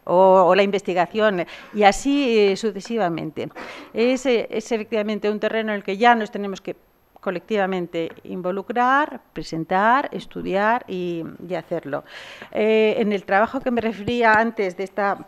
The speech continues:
mm, esta profesora italiana, ella terminaba con unas alusiones verdaderamente, eh, eh,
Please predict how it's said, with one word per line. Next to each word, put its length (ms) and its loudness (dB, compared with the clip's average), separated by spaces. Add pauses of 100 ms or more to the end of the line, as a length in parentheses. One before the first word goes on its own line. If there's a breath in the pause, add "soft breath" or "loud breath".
mm, 200 -12 (120)
esta 220 -10
profesora 720 -6 (280)
italiana, 680 2 (1120 soft breath)
ella 320 0
terminaba 540 4
con 160 -4
unas 260 -4
alusiones 500 -6
verdaderamente, 720 -2
eh, 680 -2 (100)
eh, 280 -14